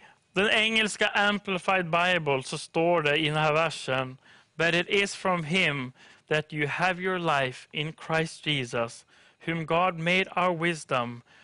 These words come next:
knowledge and righteousness, and consecration and redemption."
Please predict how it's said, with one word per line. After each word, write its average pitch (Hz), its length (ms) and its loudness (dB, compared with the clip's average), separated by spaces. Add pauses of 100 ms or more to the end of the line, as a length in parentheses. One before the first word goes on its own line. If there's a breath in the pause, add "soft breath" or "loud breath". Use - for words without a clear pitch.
(100)
knowledge 143 760 0 (100)
and 139 300 -4
righteousness, 131 1000 -6 (160)
and 190 300 0
consecration 165 1000 -4
and 139 240 -6
redemption." 143 760 -6